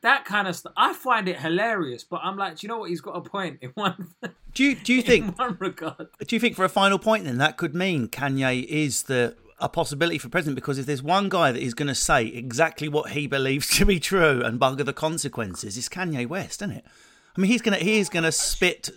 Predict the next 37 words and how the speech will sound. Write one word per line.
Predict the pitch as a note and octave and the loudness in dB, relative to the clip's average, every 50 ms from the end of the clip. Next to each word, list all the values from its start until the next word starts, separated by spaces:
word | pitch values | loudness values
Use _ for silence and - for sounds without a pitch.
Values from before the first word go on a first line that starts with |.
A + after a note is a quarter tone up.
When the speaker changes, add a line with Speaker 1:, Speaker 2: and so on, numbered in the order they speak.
| - - | -14 -10
Speaker 2:
truth | - - F3 E3+ D3+ - - | -4 0 0 0 0 0 0
Speaker 1:
Well, | F3+ G#3+ A#3+ | 2 4 4
Speaker 2:
bars. | A3+ A3+ | 6 6
Speaker 1:
Americans | B3+ C#4+ C#4+ C4 - - B3 G#3+ E3+ | 6 8 8 6 6 4 -2 -2 0
love | F#3 A#3+ C4 B3 A3+ | 4 4 4 6 4
a | A3+ | 2
culture | - - G#3 G3+ F#3 - - F#3+ | 4 4 2 2 2 -2 0 0
of | F#3 E3+ | 0 0
celebrity, | - - F#3 F#3+ G#3+ F#3 E3+ F3 D3 C#3 C3+ C3 | 0 -2 -2 -2 -2 -4 -4 -6 -6 -8 -10 -6
don't | D#3 D#3 E3 D#3 | -6 -6 -6 -6
they? | C#3+ C3+ B2 | -8 -10 -8
They, | A#2+ C3+ D3 D#3+ D#3 D#3 | -4 -2 -2 -2 -2 -4
the, | D#3+ - E3+ D#3 - - | -6 -8 -10 -10 -8 -10
the | E3 - | -12 -4
whole, | B2+ F#3 F#3+ F3+ | -4 -2 -2 -2
co-, | F#3 - F#3+ - - _ _ - | -4 -6 -10 -10 -10 _ _ -8
I | E3+ | -4
mean, | E3+ F3 F3 F3 E3+ E3+ - | -2 0 0 -2 -2 -4 -4
I, | F3+ G#3 - | -4 -4 -2
I, | E3+ F#3+ | -4 -6
firstly, | F3 - B3 B3+ G#3 - - E3 | -4 -4 -4 -4 -4 -2 -2 0
I | D#3+ D#3+ | 0 0
think | - - F#3 D#3+ | -2 -4 -8 -6
The | D3+ D#3+ D#3+ | -4 -4 -4
Apprentice | D3 - - F#3 F#3 F#3 C#3 C#3 B2+ - | -4 -2 -4 -4 -4 -4 -8 -14 -12 -12
has | D3 C3 C3+ | -12 -10 -8
a | - | -10
lot | - D4 - - | -10 -10 -12 -14
to | - D3+ | -12 -10
answer | D3 D3+ C#3 - - B2+ | -10 -10 -10 -12 -16 -16
for | - C3 A#2+ A2 | -14 -14 -14 -12
on | A#2 A2+ | -14 -10
both | B2+ C#3 C#3 C#3 C3+ | -8 -8 -8 -8 -10
sides | - A#2 A2+ A2 G2+ | -14 -14 -16 -16 -18
of | G#2 F#2 | -20 -20
the, | A2+ G#2+ G#2 G#2 _ _ _ _ _ _ A#2+ A#2+ | -20 -20 -20 -20 _ _ _ _ _ _ -20 -20
the, | A#2 A2+ A2+ | -20 -20 -20